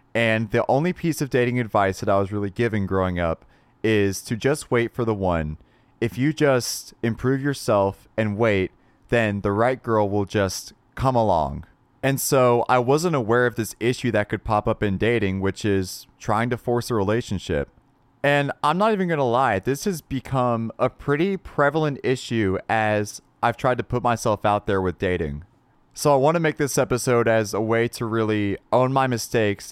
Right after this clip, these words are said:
and put this problem that I have into words.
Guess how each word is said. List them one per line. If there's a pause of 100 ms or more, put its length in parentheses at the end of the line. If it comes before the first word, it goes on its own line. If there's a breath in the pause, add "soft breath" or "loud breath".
and
put
this
problem
that
I
have
into
words.